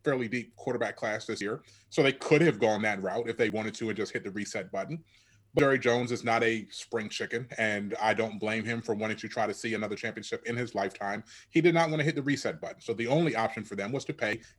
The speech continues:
Dak Prescott market value, which was make him the second highest paid quarterback behind Patrick Mahomes.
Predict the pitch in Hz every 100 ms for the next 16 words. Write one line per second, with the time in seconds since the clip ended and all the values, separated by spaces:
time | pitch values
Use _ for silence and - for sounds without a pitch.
0 | - 120 - 117 98 120 113 101 110 120
1 | 107 101 95 110 156 - _ _ 104 123
2 | - 117 113 131 - 113 110 127 143 -
3 | 113 120 117 113 113 120 120 113 110 120
4 | 123 127 120 - 151 185 - -